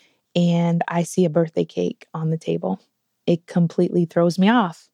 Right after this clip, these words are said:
because there's so many thoughts. It just said, "Happy birthday." It didn't say a name. So many thoughts are going through my head. I'm able to tell the mother what had happened to her child. She obviously noticed that I kept staring at the cake because it was,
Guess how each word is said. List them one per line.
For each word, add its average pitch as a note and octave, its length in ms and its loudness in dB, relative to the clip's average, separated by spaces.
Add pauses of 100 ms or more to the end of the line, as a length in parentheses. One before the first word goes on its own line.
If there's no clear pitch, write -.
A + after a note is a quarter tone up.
(440)
because F3+ 220 4
there's F3+ 160 0
so F#3 140 2
many F3 240 2
thoughts. E3 500 -4
It E3+ 60 0
just E3 180 -2
said, F3 100 4
"Happy F3 260 2
birthday." E3 320 2
It D#3+ 60 2
didn't E3+ 200 0
say F3+ 100 2
a E3+ 60 2
name. E3+ 420 -2 (540)
So - 500 2
many G3+ 240 6
thoughts F3 320 0
are E3+ 240 2
going G3 280 4
through G3 160 2
my F3 180 2
head. F3 520 0 (600)
I'm F3 180 0
able F3+ 300 2
to E3+ 160 -8
tell F3+ 200 2
the G3+ 80 2
mother F#3 400 0 (380)
what F3+ 180 0
had F#3 100 -2
happened G3 520 0
to F#3 100 -2
her G3 120 4
child. E3 680 -4 (540)
She F3 540 2
obviously F3+ 400 2
noticed F3 380 2
that E3+ 120 2
I E3+ 140 2
kept - 260 -4
staring F#3 380 2
at F3 120 -2
the F#3 80 0
cake B3+ 340 0
because F3+ 300 0
it F#3 120 2
was, F3+ 280 -2